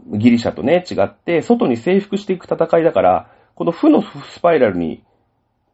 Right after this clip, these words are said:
どんどんどんどん陥ってっちゃうんだよ。うん。あのー、貴族だけが儲かって、だって新しい土地でさ、ね、税金ガッポガッポ回収するわけでしょ？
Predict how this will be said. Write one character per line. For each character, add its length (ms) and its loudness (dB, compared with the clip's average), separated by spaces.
ど 120 4
ん 40 4
ど 80 0
ん 20 0
ど 100 0
ん 20 -2
ど 80 2
ん 140 -6
陥 240 -4
っ 80 -6
て 100 -8
っ 60 -16
ち 100 -8
ゃ 40 0
う 80 -10
ん 40 -14
だ 60 -12
よ。 120 -16
う 80 0
ん。 320 0
あ 140 2
の 920 -6
ー、 400 -20
貴 140 -4
族 200 0
だ 120 2
け 120 2
が 100 4
儲 220 2
か 140 -8
っ 80 -18
て、 140 -14
だ 100 -4
っ 60 -10
て 60 -6
新 280 -2
し 100 -10
い 60 -12
土 100 -12
地 100 -20
で 100 -10
さ、 260 -4
ね、 400 -2
税 260 -6
金 440 -10
ガ 160 -4
ッ 40 -6
ポ 80 0
ガ 120 0
ッ 40 -16
ポ 160 -10
回 220 -8
収 160 -8
す 120 -10
る 80 -2
わ 120 0
け 60 -10
で 80 -12
し 100 -10
ょ？ 160 -2